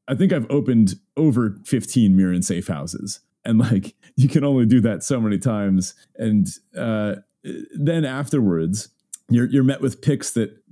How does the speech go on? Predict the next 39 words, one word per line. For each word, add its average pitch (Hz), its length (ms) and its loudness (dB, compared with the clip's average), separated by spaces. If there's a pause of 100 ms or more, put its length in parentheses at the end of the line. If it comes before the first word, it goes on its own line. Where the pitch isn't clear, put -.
(100)
don't 147 240 -2
really 143 240 0
have 123 260 -2
a 113 60 0
clear 120 460 0
vector 104 760 0 (320)
decision 113 600 0
or 98 120 2
vector 104 240 -2
direction. 98 560 0 (260)
I-, - 40 -10
it's 156 260 -2
almost 190 200 2
like 165 120 0
we 143 80 2
cracked 123 400 -4
the 117 60 0
code 113 280 2
with 85 160 -2
vector 82 280 -6
theory, 67 280 -6
right? 80 320 -6
Like, 107 140 -4
we, 113 100 4
we 127 160 2
figured 123 320 0
out 120 160 -6
the 101 140 -2
underlying, 98 880 0 (240)
almost, 156 200 0
like, 143 140 0
game 104 240 0
design 90 320 0
principle 85 680 -2
behind 87 680 -2
a 95 60 -6
lot 82 220 -6
of 78 60 -6
Magic. 90 480 -4